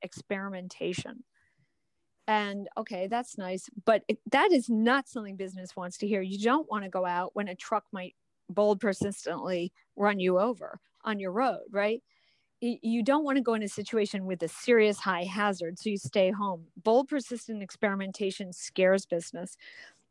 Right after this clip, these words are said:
One thing that was interesting to me vis-a-vis Coolidge was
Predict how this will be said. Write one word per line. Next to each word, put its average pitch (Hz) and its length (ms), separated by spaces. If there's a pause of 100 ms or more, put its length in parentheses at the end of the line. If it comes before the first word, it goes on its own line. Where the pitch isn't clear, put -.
One 320 180
thing 370 180
that 302 80
was 269 160
interesting 294 520
to 233 120
me 202 220
vis-a-vis 196 500
Coolidge 262 420
was 202 300